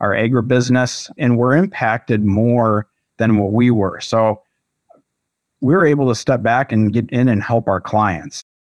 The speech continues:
how they can recover financially, how we can advise them and consult with them. Tax deadlines were extended, so assuring them that we can still get their tax work done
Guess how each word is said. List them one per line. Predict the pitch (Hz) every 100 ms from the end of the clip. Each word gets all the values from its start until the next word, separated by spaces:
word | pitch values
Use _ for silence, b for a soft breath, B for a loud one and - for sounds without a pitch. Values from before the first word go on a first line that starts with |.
| _
how | 110 120
they | 123
can | 113 113
recover | 101 - 117 107
financially, | - 92 110 135 - 127 117
how | 113
we | 110
can | 101 95
advise | 92 104 113 135 123
them | 120 110
and | -
consult | 90 87 127 131
with | 139 127
them. | 131 120 120 - _ _ _ _
Tax | - 131 -
deadlines | 143 131 123 120 123
were | 117
extended, | 117 - - 120 120 123 120
so | - 104
assuring | 101 - 123 123 123
them | 120 117
that | 104
we | 110
can | 117 101
still | - 117
get | 110 110
their | - 98
tax | - - 123 - -
work | 131 127
done | - 123 131